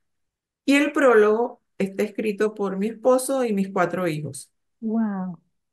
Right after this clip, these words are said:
Speaker 1: Que siempre es un prólogo que casi siempre la gente busca a alguien que tenga prominencia, tú
Speaker 2: Y
Speaker 1: sabes, ¿no?
Speaker 2: renombre, y un escritor de
Speaker 1: Exacto.
Speaker 2: renombre, claro.
Speaker 1: Sí,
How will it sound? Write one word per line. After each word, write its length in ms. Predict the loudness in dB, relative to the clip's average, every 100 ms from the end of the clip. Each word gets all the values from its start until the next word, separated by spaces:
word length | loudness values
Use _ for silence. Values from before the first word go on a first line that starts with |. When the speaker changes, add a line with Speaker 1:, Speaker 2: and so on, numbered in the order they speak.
| _
Speaker 1:
Que 100 | 0
siempre 380 | 2 2 4 2
es 40 | 4
un 160 | 4 4
prólogo 680 | 6 8 6 4 0 -2
que 240 | -4 -4 -4
casi 240 | -4 -2
siempre 480 | 0 2 0 0 0
la 100 | 0
gente 280 | -2 -2 -2
busca 340 | -4 -4 -2
a 20 | 0
alguien 260 | 0 -2
que 120 | -4
tenga 720 | -4 -4 -4 -4 -4 -6 -8 -12 _ _
prominencia, 1000 | -2 0 0 2 4 4 2 0 -2 -4
tú 100 | -6
Speaker 2:
Y 140 | -4 0
Speaker 1:
sabes, 280 | 4 4 4
¿no? 80 |
Speaker 2:
renombre, 560 | 2 0 2 0 -2 -4
y 60 | -2
un 80 | -2
escritor 680 | -2 0 0 2 2 2
de 140 | 4 2
Speaker 1:
Exacto. 0 |
Speaker 2:
renombre, 720 | 2 -2 0 0 0 -2 -4
claro. 500 | -4 -2 -2 2 2
Speaker 1:
Sí, 240 | 2 -4